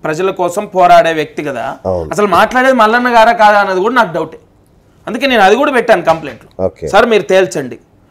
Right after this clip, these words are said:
Speaker 1: ఆ నెంబర్ ఎక్కడి నుంచి వచ్చింది, ఏంటి, మొత్తం తేల్చండి. ఇక్కడ మధ్యలో నేను ఆయనకి ఏదో యుద్ధమైనట్టు, వాళ్ళ అనుచరులు, వాళ్ళ అనుచరులు ఇష్టం వచ్చినట్టు మాట్లాడటం జరుగుతుంది కదా, దానికి మూల బీజం ఎవరు? ఈ అశోక్ అన్న వాడే కదా.
Speaker 2: అవును.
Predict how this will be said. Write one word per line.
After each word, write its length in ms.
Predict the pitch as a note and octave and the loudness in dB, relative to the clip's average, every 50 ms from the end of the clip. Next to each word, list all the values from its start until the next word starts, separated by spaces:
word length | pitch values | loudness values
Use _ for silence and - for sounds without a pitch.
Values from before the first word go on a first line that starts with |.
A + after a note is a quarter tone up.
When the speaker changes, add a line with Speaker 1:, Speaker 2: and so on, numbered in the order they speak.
| _ _ - - | _ _ -2 0
Speaker 1:
ఆ 100 | D3 E3 | 2 2
నెంబర్ 300 | E3+ E3 F3+ G3 A3+ G#3+ | 2 2 2 2 2 0
ఎక్కడి 220 | - - - G#3 | 0 0 -2 -2
నుంచి 200 | G#3+ G#3 E3+ F#3 | -2 -4 -4 -6
వచ్చింది, 380 | D#3 - - - - A2+ - _ _ - | -8 -8 -8 -14 -16 -18 -18 _ _ -4
ఏంటి, 420 | E3+ G3+ A3 A3 F3+ F3 D3+ - - | -2 0 0 0 -2 -8 -12 -10 -8
మొత్తం 280 | D#3+ D#3+ D#3 - A3+ A3 | -8 -8 -6 -6 -8 -6
తేల్చండి. 500 | D#3 E3 C3 B2 - - - _ _ _ _ _ _ _ _ _ _ _ _ _ _ _ _ _ _ _ _ _ _ _ _ _ _ _ _ _ _ _ _ _ _ _ - | -8 -12 -12 -12 -16 -20 -20 _ _ _ _ _ _ _ _ _ _ _ _ _ _ _ _ _ _ _ _ _ _ _ _ _ _ _ _ _ _ _ _ _ _ _ -8
ఇక్కడ 140 | F3 G3+ G3+ | -4 -2 0
మధ్యలో 420 | F#3+ F3 F3+ E3+ D3 G#3+ B3 B3 | 2 0 0 2 2 2 2 2
నేను 340 | A#3 G#3 G3+ G#3 A3 A3+ B3 | 0 0 0 -2 -2 -2 0
ఆయనకి 460 | B3+ G#3+ G3 G3 G3 G3 G3 G3 A#3+ | 0 2 2 2 0 -2 -4 -4 -2
ఏదో 360 | A3 G#3 G#3+ G3+ F3+ E3+ - - - - - F3+ | 0 2 2 2 2 0 -2 -6 -14 -10 -4 -4
యుద్ధమైనట్టు, 600 | F#3 E3 G3+ A3+ A3+ A3 G#3 G3+ G3 - - G#3+ | 0 2 2 4 4 4 2 0 -2 -2 -4 -2
వాళ్ళ 320 | G3+ F#3 F3+ F#3+ G3+ G3+ | 2 4 4 4 4 2
అనుచరులు, 420 | G3 G3+ F3+ - G#3 G3 F#3+ G3+ | 0 -2 -2 -6 -4 -4 -2 0
వాళ్ళ 280 | G3+ F#3 F3+ F#3 G3 G#3 | 2 4 4 4 4 2
అనుచరులు 480 | G3 G3 F#3 - G#3 G3 G3 G#3 G3+ G3 | -2 -2 -2 -2 -2 0 0 0 0 0
ఇష్టం 240 | F3+ F3+ G#3 G#3+ | -2 0 -2 0
వచ్చినట్టు 520 | G#3 G3+ G3+ F#3+ G3 G3 F3 G3+ G#3 G#3 G#3 - _ _ _ _ _ - | 0 -2 -4 -6 -8 -6 -4 -2 -4 -4 -4 -8 _ _ _ _ _ -2
మాట్లాడటం 460 | - F#3 F#3+ - A3 G#3+ - A3+ G#3 G3+ | -2 -2 0 2 0 0 0 -2 -4 -4
జరుగుతుంది 460 | F#3+ F#3+ G#3 G#3 G3+ A3 G3+ F3+ D3+ | -2 -2 -2 -2 -4 -4 -8 -8 -8
కదా, 300 | C#3 B2+ B2 C3+ D#3 - _ _ _ _ _ _ _ _ _ - - | -8 -6 -8 -8 -8 -10 _ _ _ _ _ _ _ _ _ -4 -2
దానికి 200 | F#3+ G3+ G#3 G3 | -2 -2 -2 -4
మూల 320 | F3+ F3+ G3 A3 A#3+ B3 | -4 -2 -2 0 0 0
బీజం 400 | - E3+ D3+ A3 A#3 G#3+ A#3+ A#3+ | -2 -2 -2 -4 -4 -2 0 0
ఎవరు? 180 | A#3 A#3 A3+ A3+ | 2 2 2 2
ఈ 100 | A3+ G3+ | 2 0
అశోక్ 320 | F#3 F#3 - A#3+ A#3 A3+ | 0 0 2 0 0 0
అన్న 120 | A3+ A3+ A3 | 0 2 4
వాడే 220 | G#3+ F#3+ E3+ D#3+ | 4 4 4 2
కదా. 180 | C3+ B2 A2 - - - - | 0 -4 -8 -10 -12 -6 -4
Speaker 2:
అవును. 280 | G2 F#2 F2+ E2 - | -4 -4 -4 -6 -10